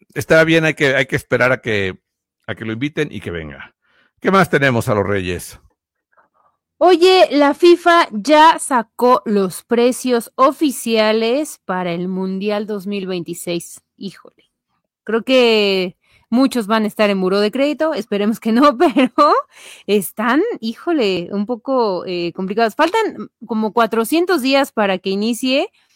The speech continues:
Speaker 2: ya los boletos están
Speaker 1: No,
Speaker 2: listos.
Speaker 1: faltan trescientos noventa y ocho días para el Mundial.
Speaker 2: Trescientos noventa y ocho días,
Speaker 1: Ujú.
Speaker 2: justos, ahí está.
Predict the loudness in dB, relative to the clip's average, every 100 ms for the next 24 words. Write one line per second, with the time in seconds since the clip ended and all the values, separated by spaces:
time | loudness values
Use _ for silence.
0 | _ _ _ _ -6 -2 0 0 -2 -4
1 | -4 -4 -6 -12 -10 -6 -2 0 0 0
2 | 0 0 2 2 0 -2 -2 0 0 2
3 | 0 0 0 0 0 -2 0 0 0 -2
4 | 0 -2 -2 -6 -6 -6 -8 -10 -12 -20
5 | _ _ _ _ _ _ _ -2 0 2
6 | 2 2 0 0 -2 -2 -2 -4 -8 -8
7 | -10 -16 -20 -20 _ _ _ _ _ -8
8 | -2 -2 -2 -4 -10 -20 _ _ -10 -6
9 | -4 -4 -8 -20